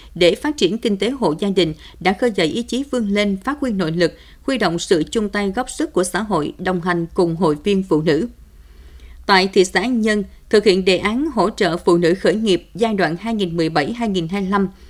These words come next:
từ năm hai nghìn mười bảy đến nay, Hội Liên hiệp Phụ nữ thị xã An Nhơn đã có những hoạt động cụ thể, thiết thực, từng bước thay đổi nhận thức, khơi dậy tinh thần, tiềm năng, sức sáng tạo, giúp nhiều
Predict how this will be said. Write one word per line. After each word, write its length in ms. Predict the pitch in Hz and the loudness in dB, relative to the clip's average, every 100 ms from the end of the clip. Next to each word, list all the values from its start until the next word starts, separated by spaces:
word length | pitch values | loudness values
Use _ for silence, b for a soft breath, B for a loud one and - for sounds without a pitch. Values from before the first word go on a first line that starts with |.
| b - | b 2
từ 140 | 208 | 2
năm 220 | 208 254 240 | 4 0 -2
hai 120 | 240 | -2
nghìn 220 | 202 175 | -2 0
mười 120 | 170 | 0
bảy 160 | 165 160 | 0 -2
đến 240 | 196 262 | -2 -2
nay, 220 | 262 226 190 B B | 0 -2 -4 B B
Hội 160 | B 214 | B 0
Liên 140 | 262 | 2
hiệp 160 | 240 185 | 2 2
Phụ 140 | - 180 | 2 2
nữ 260 | 180 156 - | 2 0 0
thị 120 | 170 | 0
xã 140 | - | 0
An 180 | 196 226 | -2 0
Nhơn 240 | 202 202 190 B B | 0 0 -2 B B
đã 140 | 180 | -2
có 120 | 185 294 | 0 0
những 180 | 208 | -2
hoạt 240 | 226 185 185 | -2 -4 -2
động 200 | 160 170 | -2 0
cụ 220 | 196 165 | 0 0
thể, 240 | - 151 196 | 0 -4 -2
thiết 180 | 320 330 | -4 0
thực, 180 | 208 - - - | 0 0 -8 -2
từng 200 | 190 170 | -2 0
bước 160 | 285 285 | -4 -4
thay 140 | 214 | -2
đổi 180 | 170 175 | 0 0
nhận 280 | 196 151 - | -2 -4 -2
thức, 220 | 311 - B B | -4 -4 B B
khơi 180 | - 269 214 | -2 0 2
dậy 140 | 170 | 0
tinh 220 | - 233 | 0 -2
thần, 260 | 214 190 170 | 0 -2 0
tiềm 300 | 185 175 185 | 0 0 -2
năng, 200 | 214 196 | -4 -6
sức 240 | - 277 | -6 -8
sáng 220 | - 254 | -6 -6
tạo, 300 | 294 269 147 B B B | -2 -2 -4 B B B
giúp 180 | 294 | -4
nhiều 140 | 254 | 0